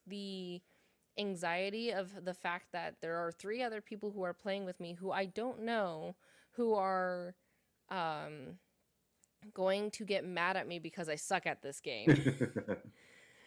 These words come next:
Speaker 1: And at the time, it was without the, the console,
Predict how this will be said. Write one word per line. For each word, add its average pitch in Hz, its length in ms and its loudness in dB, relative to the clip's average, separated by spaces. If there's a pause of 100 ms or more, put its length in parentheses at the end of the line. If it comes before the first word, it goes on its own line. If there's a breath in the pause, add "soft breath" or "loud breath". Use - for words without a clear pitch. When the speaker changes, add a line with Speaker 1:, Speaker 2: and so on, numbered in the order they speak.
(380 loud breath)
Speaker 1:
And 185 500 2
at 202 160 4
the 208 60 0
time, 208 260 2
it 202 120 2
was 190 180 0
without 175 420 2
the, 160 460 0
the 151 340 0
console, 160 920 -2